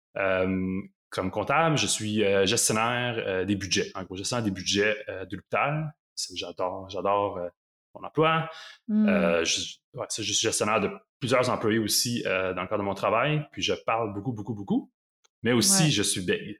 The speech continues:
Speaker 1: Je suis bègue depuis, euh, très longtemps. Euh, le bégaiement fait partie de ma vie. J'y pense à chaque jour.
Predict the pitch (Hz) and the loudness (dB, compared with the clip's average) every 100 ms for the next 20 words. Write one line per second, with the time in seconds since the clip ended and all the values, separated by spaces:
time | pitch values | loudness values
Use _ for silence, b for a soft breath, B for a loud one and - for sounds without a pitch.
0 | _ 92 113 98 107 104 98 90 - 101 | _ -8 -6 2 2 4 0 -4 -6 -6
1 | 98 95 92 127 123 113 131 135 131 _ | -4 -2 -2 -2 -2 0 0 0 -4 _
2 | b _ _ - 90 87 90 87 90 101 | b _ _ -6 -2 -2 -2 -2 -2 0
3 | 101 101 107 95 - - 95 90 92 104 | 0 0 -2 -4 -4 -4 -2 -2 -2 0
4 | 156 151 - 107 90 85 - 90 92 131 | 2 4 2 0 -2 -2 -2 -2 0 2
5 | 175 190 180 | 4 0 -4